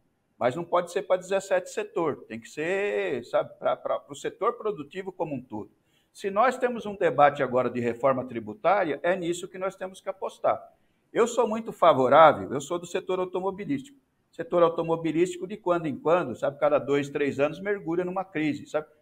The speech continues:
Cai as vendas, aí sobra metade da mão de obra, fica aquela crise, demite, não demite. Eu sou favorável nesses momentos em que um setor é duramente impactado por alguma coisa, cai, né, a, a de-, a demanda, sabe, a-,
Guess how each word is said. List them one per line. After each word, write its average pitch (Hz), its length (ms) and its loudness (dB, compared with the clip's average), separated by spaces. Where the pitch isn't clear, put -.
Cai 156 300 8
as 113 180 4
vendas, 147 560 0
aí 156 220 2
sobra 170 420 2
metade 151 580 6
da 127 120 0
mão 139 180 -2
de 123 140 0
obra, 143 400 4
fica 147 180 -6
aquela 160 240 -2
crise, 156 420 -2
demite, 147 440 -2
não 139 120 -8
demite. 131 460 -8
Eu - 100 -2
sou 403 200 -4
favorável 226 600 4
nesses 147 300 -4
momentos 143 400 -4
em 139 60 -8
que 147 120 -14
um 147 60 -8
setor 143 600 0
é 139 80 0
duramente 156 560 0
impactado 143 840 4
por 135 120 -4
alguma 139 320 -4
coisa, 139 380 -4
cai, 151 560 2
né, 139 240 -2
a, 127 200 2
a - 20 4
de-, 139 240 0
a 131 80 4
demanda, 135 720 0
sabe, 135 280 -2
a-, - 100 -4